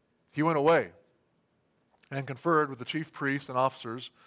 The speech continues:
how he might betray him to them. And they were glad and agreed to give him money. So he consented and sought an opportunity to betray him to them in the absence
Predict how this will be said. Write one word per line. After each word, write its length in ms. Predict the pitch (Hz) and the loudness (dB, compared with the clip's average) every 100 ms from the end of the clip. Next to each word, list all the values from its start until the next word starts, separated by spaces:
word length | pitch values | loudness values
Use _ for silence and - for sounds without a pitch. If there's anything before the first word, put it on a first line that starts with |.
| _ _ _ _ - | _ _ _ _ 2
how 260 | 131 139 | 6 6
he 140 | 147 160 | 4 0
might 420 | 139 135 156 - | 2 2 0 -8
betray 440 | 123 - 160 156 | -12 -4 0 0
him 320 | 127 101 107 117 _ - | -2 -8 -10 -20 _ -14
to 180 | - 139 | -6 -6
them. 160 | 87 76 _ _ _ _ _ _ _ _ _ _ - | -6 -12 _ _ _ _ _ _ _ _ _ _ -8
And 100 | 117 | 0
they 80 | 127 | 2
were 140 | 139 | 0
glad 460 | 127 151 226 120 82 _ _ _ _ _ _ _ - | 2 6 6 4 0 _ _ _ _ _ _ _ -6
and 120 | 123 | -4
agreed 640 | 127 131 190 160 139 156 | -2 0 2 2 2 -2
to 100 | - | -10
give 280 | 123 143 151 | -4 -4 -2
him 120 | 147 | -6
money. 340 | 147 170 147 90 _ _ _ _ _ _ _ _ _ | -4 -2 -2 -8 _ _ _ _ _ _ _ _ _
So 400 | - 139 151 170 | -2 2 4 2
he 140 | 175 | 0
consented 580 | 175 175 - 160 151 151 | -2 -4 0 -2 0 0
and 180 | 147 135 | -2 -6
sought 360 | - 147 151 139 | 2 4 4 4
an 80 | |
opportunity 560 | 131 120 - - 131 120 | 0 0 -2 -6 -4 -6
to 120 | - | -6
betray 480 | 120 - - 151 156 | -10 -8 -2 0 0
him 360 | 135 107 107 120 | -2 -6 -8 -14
to 160 | - 131 | -12 -6
them 420 | 113 104 104 107 - _ _ _ _ _ _ _ _ _ | -4 -4 -6 -10 -20 _ _ _ _ _ _ _ _ _
in 160 | 123 117 | -8 0
the 100 | 113 | 4
absence 720 | 127 139 - 98 98 - - | 6 4 -2 -16 -16 -18 -18